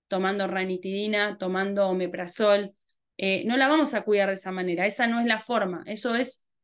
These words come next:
para un evento, eh, digamos, particular, quizás,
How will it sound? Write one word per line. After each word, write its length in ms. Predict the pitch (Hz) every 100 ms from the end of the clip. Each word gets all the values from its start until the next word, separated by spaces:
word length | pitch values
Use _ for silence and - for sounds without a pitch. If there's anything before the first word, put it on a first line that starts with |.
| _ _ _
para 180 | 196 214
un 120 | 240
evento, 640 | 226 240 240 247 247 - _ _ _ - -
eh, 320 | 190 190 175 - _ _ _ _ _ _ _ _ _ _ _ _ _ -
digamos, 260 | 196 202 202
particular, 800 | 190 196 202 196 247 220 175 -
quizás, 640 | 202 170 233 196 - -